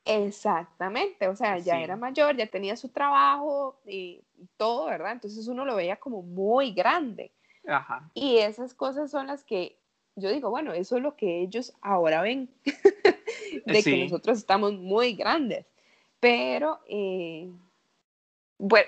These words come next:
Speaker 1: puedo hacer todavía muchas cosas con ellos que todavía me piden y se los puedo hacer para que vean que no sea tan, no soy tan vieja. <laughs>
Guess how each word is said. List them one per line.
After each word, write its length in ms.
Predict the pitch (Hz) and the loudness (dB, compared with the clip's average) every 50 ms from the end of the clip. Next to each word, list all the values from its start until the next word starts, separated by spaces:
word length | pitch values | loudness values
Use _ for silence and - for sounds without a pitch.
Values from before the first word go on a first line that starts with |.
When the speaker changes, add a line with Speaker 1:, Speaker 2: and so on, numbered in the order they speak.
| - - | 2 4
Speaker 1:
puedo 160 | 226 208 196 208 | 6 8 8 8
hacer 260 | 220 254 - 262 247 | 6 4 2 -2 -10
todavía 320 | - - 240 180 170 185 196 | -4 -4 -2 -2 -2 -4 -8
muchas 300 | 208 220 _ - 226 - | -10 -14 _ -18 -20 -10
cosas 280 | - 233 226 220 220 | -10 -10 -10 -10 -14
con 200 | - - 180 175 | -10 -10 -8 -8
ellos 280 | 180 185 190 202 214 202 | -8 -12 -10 -12 -14 -12
que 100 | - 147 | -14 -14
todavía 520 | _ - 151 151 156 160 156 151 - - - _ _ _ _ _ - | _ -2 -2 -2 0 -2 -4 -6 -8 -12 -16 _ _ _ _ _ -6
me 160 | 180 185 185 | -4 -4 -4
piden 380 | 185 - 196 196 185 - - 185 | -2 -2 0 0 0 -2 -4 -10
y 60 | 175 | -6
se 120 | - 160 | -4 -6
los 200 | 147 156 - - | -6 -6 -10 -8
puedo 180 | - 160 - 160 | -4 -2 -2 -2
hacer 240 | 170 - 175 - - | -2 -4 -6 -4 -4
para 160 | 165 - 175 | -8 -8 -6
que 140 | - - 156 | 0 0 0
vean 140 | 170 170 | 0 0
que 100 | - 180 | -6 -6
no 80 | 165 165 | -8 -6
sea 140 | 170 170 - | -6 -6 -8
tan, 160 | - - - - | -8 -12 -20 -14
no 180 | 185 185 175 170 | -4 -2 -2 0
soy 140 | 185 180 - | 0 0 0
tan 160 | - - - | 0 -2 2
vieja. 220 | 339 294 311 359 - | 6 6 6 6 4
<laughs> 0 | - | 6